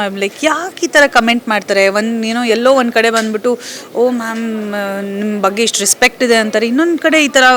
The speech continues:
"Why would people comment like this?" ಅಂತ ನನಗೆ ಎಷ್ಟೋ ಸತಿ ಅನಿಸಿದೆ. And, ಆ, because, ಆ, I realize, ನನಗೆ ಒಂದು level of realization ಇದೆ that this is not, ಆ, this is not coming from the right person ಅನ್ನೋ ಒಂದು ರಿಯಲೈಸೇಷನ್ ಇದೆ.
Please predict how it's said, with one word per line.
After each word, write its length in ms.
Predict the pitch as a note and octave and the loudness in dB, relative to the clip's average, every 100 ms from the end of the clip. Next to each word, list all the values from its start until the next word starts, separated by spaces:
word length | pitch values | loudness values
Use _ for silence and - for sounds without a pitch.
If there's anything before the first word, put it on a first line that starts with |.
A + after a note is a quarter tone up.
| G#3 G#3 | 2 4
"Why 220 | B3 C4+ | 4 4
would 160 | C4+ | 0
people 240 | C4 A#3+ B3+ | -4 -2 0
comment 400 | B3 B3 C#4 C4 | 2 4 4 2
like 180 | A3 G3+ | -2 -2
this?" 120 | G#3+ | -6
ಅಂತ 140 | G#3 | -4
ನನಗೆ 360 | G#3+ G3+ B3 D4+ | -2 0 2 2
ಎಷ್ಟೋ 200 | B3+ B3+ | 2 -2
ಸತಿ 220 | B3 A3+ | -4 -4
ಅನಿಸಿದೆ. 520 | G3 A#3 B3+ G#3+ F3 - - - - - - B3+ | -4 -2 -2 -4 -6 -8 -20 -18 -18 -8 0 0
And, 480 | B3+ C4 B3+ B3+ B3 | 2 2 0 0 2
ಆ, 300 | A#3+ A#3 A3+ A3 G#3 | 4 4 2 0 -2
because, 680 | - E4+ F4+ D#4+ - - A3+ | 0 4 4 4 2 2 4
ಆ, 320 | G3+ G3 F3 - - - - G#3 | 4 2 -2 -14 -20 -20 0 4
I 120 | C#4 | 4
realize, 420 | C#4 A#3 A#3 A3+ G#3 | 6 6 6 4 2
ನನಗೆ 340 | G3+ A#3+ A#3+ | 0 0 0
ಒಂದು 220 | A3+ G#3+ | -2 -4
level 280 | F#3+ F#3+ G#3+ | -2 0 2
of 120 | C4 | 0
realization 680 | G#3+ F#3 G3+ G#3 G3+ G3+ F#3+ | 2 2 4 2 0 -2 -4
ಇದೆ 100 | G3 | -2
that 260 | G3+ F#3 | -2 -2
this 140 | F3+ G#3 | -4 -4
is 100 | F#3+ | -4
not, 500 | F#3+ G3+ - - F3 | -2 -2 -2 -6 -6
ಆ, 60 | D#3 - - A3 | -6 -10 -10 -4
this 180 | G#3 A#3+ | -4 0
is 60 | |
not 200 | B3 C4+ | 2 2
coming 260 | A#3+ A#3 C4+ | 2 2 0
from 260 | - A3+ G#3 | 2 2 2
the 80 | |
right 220 | F#3+ A3+ A#3+ - | 2 2 0 0
person 340 | G#3 - A3+ | 0 0 -2
ಅನ್ನೋ 160 | G#3+ G3 | -2 -4
ಒಂದು 140 | F3+ | -4
ರಿಯಲೈಸೇಷನ್ 600 | F3 F3+ G3 G3 E3+ - | -4 0 0 0 -6 -8
ಇದೆ. 240 | F3 F#3 | -6 -6